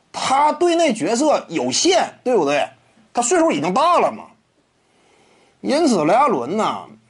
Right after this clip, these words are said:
属于啥呢？既没有核心的冠军，同时呢，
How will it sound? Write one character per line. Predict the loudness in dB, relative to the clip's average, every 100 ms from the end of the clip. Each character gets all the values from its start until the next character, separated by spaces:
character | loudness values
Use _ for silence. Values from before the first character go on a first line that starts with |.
| _ -20 -8
属 | -2 0
于 |
啥 | 2 0
呢？ | -2 -6
既 | -4 0 2
没 | 2
有 | 0 -2
核 | -2 0 2
心 | 2 0 0
的 | 0 -2 -6 -2
冠 | 0
军， | 0 -2 -8 -16 _ -6
同 | -2 0
时 | 0
呢， | 0